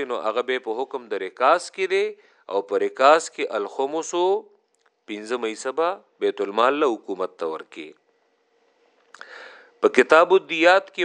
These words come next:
به ان شاء الله بخاری کې راشي العجماء جبار، نو په هغه ځای کې العجماء جرحها جبار، په هغه ځای کې باقاعده جرح، یعنی کم چې هغه، آه، زخمی کول دي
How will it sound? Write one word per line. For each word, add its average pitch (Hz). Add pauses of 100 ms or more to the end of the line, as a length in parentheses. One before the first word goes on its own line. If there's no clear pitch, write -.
به 131
ان 107
شاء 139
الله 139
بخاری 127
کې 147
راشي 151 (140)
العجماء 143 (220)
جبار، 170 (680)
نو 104
په 120
هغه 147
ځای 170
کې - (180)
العجماء 123 (720)
جرحها 151 (160)
جبار، 104 (360)
په 104
هغه 110
ځای 151
کې 151
باقاعده 131 (140)
جرح، 170 (580)
یعنی 104
کم 143
چې 139
هغه، 117 (440)
آه، 104
زخمی 117
کول 147
دي 196